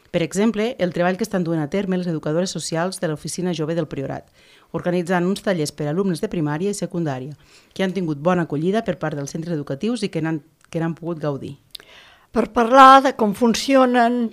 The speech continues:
Speaker 2: i de la tasca que estan duent a terme des del Consell Comarcal del Priorat, avui tenim amb nosaltres a l'Eli Garcia i a l'Eli Sadó. Les dues són educadores socials de professió i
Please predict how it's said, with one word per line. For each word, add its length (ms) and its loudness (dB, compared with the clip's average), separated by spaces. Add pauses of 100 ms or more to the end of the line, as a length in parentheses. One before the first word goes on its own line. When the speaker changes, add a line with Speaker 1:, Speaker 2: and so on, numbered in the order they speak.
Speaker 2:
i 400 0
de 80 2
la 160 2
tasca 320 2
que 160 -6
estan 300 -4 (180)
duent 320 0
a 80 -2
terme 400 4
des 160 -2
del 160 -4
Consell 320 -2
Comarcal 480 -2
del 160 0
Priorat, 640 2 (560)
avui 240 6
tenim 320 4
amb 160 2
nosaltres 800 4 (100)
a 80 4
l'Eli 320 0
Garcia 640 -2 (180)
i 80 -4
a 80 2
l'Eli 320 2
Sadó. 460 -4 (720)
Les 240 2
dues 460 6
són 180 0
educadores 640 0
socials 640 0
de 80 -10
professió 840 0 (580)
i 240 0